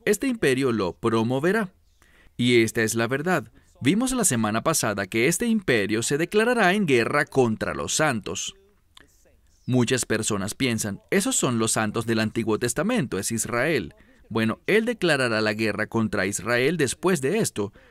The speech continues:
pero queda muy claro aquí que en este caso hablamos de creyentes,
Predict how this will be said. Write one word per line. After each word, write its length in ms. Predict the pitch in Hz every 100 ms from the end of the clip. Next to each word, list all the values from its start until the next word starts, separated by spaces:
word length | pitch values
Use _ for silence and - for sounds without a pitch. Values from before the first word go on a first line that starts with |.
| -
pero 220 | 151 156
queda 220 | 175 190
muy 160 | 196 233
claro 280 | - 220 240
aquí 240 | 165 120
que 220 | - 110
en 80 | 104
este 200 | 107 160
caso 400 | 151 123 - 135 110
hablamos 460 | 107 90 73 101
de 260 | 110 87 - _ _
creyentes, 800 | 127 113 110 160 127 - - -